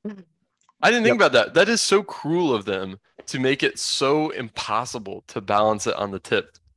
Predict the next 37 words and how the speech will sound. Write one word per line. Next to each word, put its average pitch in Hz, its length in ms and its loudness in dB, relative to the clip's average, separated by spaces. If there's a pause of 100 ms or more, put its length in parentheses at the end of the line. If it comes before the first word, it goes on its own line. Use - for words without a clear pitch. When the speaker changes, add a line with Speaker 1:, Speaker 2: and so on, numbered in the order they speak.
(140)
Speaker 2:
Yeah. 151 260 6 (500)
Yeah, 214 160 10
I, 151 140 10
I - 20 10
Speaker 1:
Yeah. 208 220 4
Speaker 2:
mean, 202 180 6
it's - 200 0
so 214 280 6
clo-, 190 340 4
like, 147 380 0 (300)
the 135 120 2
Expo 180 400 6
ones 139 300 4
flare 156 340 6
out 165 320 8
nicely, 123 560 2 (640)
and 170 140 8
then 190 160 10
they 160 60 6
Speaker 1:
Yes. - 120 -2
Speaker 2:
cut 170 240 6
in, 143 300 6 (220)
and 139 220 0
then 143 120 2
just 139 180 -4
have 139 220 4
the 139 120 6
little 131 480 6 (1300)
rude. 113 360 -2 (600)
Speaker 1:
Well, 202 140 -4
and 196 120 0
all 226 220 0
for 240 160 -4
the 185 100 -2
sake 175 300 -6
of 127 120 -10
what? 139 240 -4